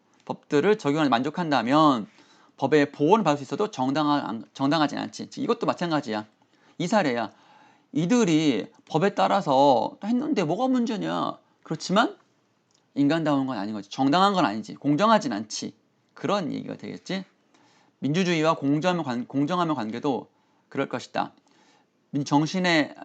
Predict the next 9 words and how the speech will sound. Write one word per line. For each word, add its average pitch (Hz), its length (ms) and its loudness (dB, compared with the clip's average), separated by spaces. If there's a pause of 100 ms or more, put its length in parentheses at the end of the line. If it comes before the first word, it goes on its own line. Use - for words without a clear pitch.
따른 175 420 4 (240)
갱신을 147 420 0
거부하는 135 480 0
한 220 240 0 (260)
공정한 139 420 0
것조차도 127 580 -6
공정하지 120 840 -4 (440)
않다. 104 800 -8 (460)
그렇지. - 400 -8